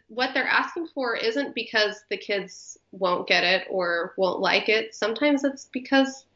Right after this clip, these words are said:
the quote-unquote gatekeepers won't get it or like it, and they're taking that into consideration.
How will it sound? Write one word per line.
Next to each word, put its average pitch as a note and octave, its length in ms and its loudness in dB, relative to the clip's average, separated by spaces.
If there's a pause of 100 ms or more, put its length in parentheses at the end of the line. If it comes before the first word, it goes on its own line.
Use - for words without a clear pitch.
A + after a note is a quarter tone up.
(140)
the A3+ 460 6
quote-unquote A3 840 4
gatekeepers - 960 0
won't F3 560 0 (100)
get F3 200 4
it D#3+ 200 0
or E3+ 160 -2
like E3 300 0
it, F3 200 -2
and F3+ 300 -2 (400)
they're G3+ 240 6
taking F#3 360 -4
that A#3 200 4
into E3 140 -4
consideration. - 800 -12